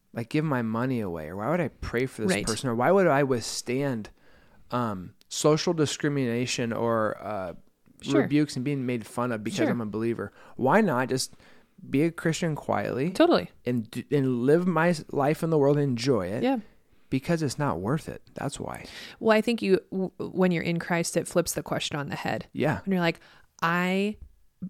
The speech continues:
Speaker 2: people gotta know. Like,
Speaker 1: Yeah.
Speaker 2: I can't help but," whether it's the joy of the Lord, the conviction of the Lord, the
Speaker 1: Yeah.
Speaker 2: part, like, it's like, I, people need to know. So I remember, you guys, one of the first funerals that I attended, well, I was really young,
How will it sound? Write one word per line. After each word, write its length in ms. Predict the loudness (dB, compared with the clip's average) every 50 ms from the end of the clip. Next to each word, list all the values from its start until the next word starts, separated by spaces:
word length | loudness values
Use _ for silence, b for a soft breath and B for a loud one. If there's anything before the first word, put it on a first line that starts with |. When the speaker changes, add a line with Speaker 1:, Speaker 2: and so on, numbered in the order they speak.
| _ _ _ -8
Speaker 2:
people 280 | -4 -2 0 4 4 4
gotta 240 | 6 4 4 4 2
know. 320 | 0 0 0 0 -2 -4 -10 _ _ _ _ _ _ _ _ _ _ _ _ _ 0
Like, 200 | 2 4 4 2
Speaker 1:
Yeah. 40 | 2 2
Speaker 2:
I 400 | 4 6 6 6 6 6 2 0 -4 -12 -18 -18 -16 -12
can't 440 | -10 -8 -4 -2 0 0 0 -2 -4 -8 -10
help 480 | -10 -4 0 4 4 4 4 2 -6 -8 -14 b b b b b b b
but," 240 | 2 4 4 6 8
whether 200 | 8 8 8 6
it's 140 | 4 4
the 120 | 4 4 4
joy 220 | 6 6 6 8
of 60 | 8
the 80 | 8 8
Lord, 200 | 10 10 8 8
the 60 | 6
conviction 520 | 2 0 2 4 6 6 6 6 4 4 4
of 80 | 6
the 100 | 6 8
Lord, 260 | 8 10 8 8 8
the 100 | 6 4
Speaker 1:
Yeah. 100 | 4 6
Speaker 2:
part, 120 | 6 6 8
like, 180 | 6 6 6
it's 160 | 4 2 4 6
like, 200 | 4 4 4 2
I, 360 | 2 4 6 6 6 6 4 2 0
people 320 | 0 2 6 6 6 6
need 220 | 6 6 4 2 2
to 140 | 2 2 2
know. 420 | 2 0 2 2 2 2 2 0 B B B B B B B
So 160 | 2 2 2
I 160 | 4 4 2
remember, 420 | 4 4 4 4 4 4 4 4 4
you 140 | 2 2 2
guys, 360 | 2 2 2 2 0 0 0
one 160 | 2 2 4
of 60 | 4
the 80 | 2 2
first 320 | 2 2 2 2 2 -2
funerals 360 | -2 0 2 4 4 2 2 2
that 100 | 2 2
I 60 | 2
attended, 680 | 0 0 -2 -2 -2 -4 -2 0 0 -2 0 -2 -4 B B B B B B B B
well, 280 | -2 0 2 2 2 2 0
I 140 | 0 2
was 180 | 2 2 0 2
really 300 | 2 4 4 6 4 4
young, 540 | 2 2 0 0 0 0 -2 -2 -2 -4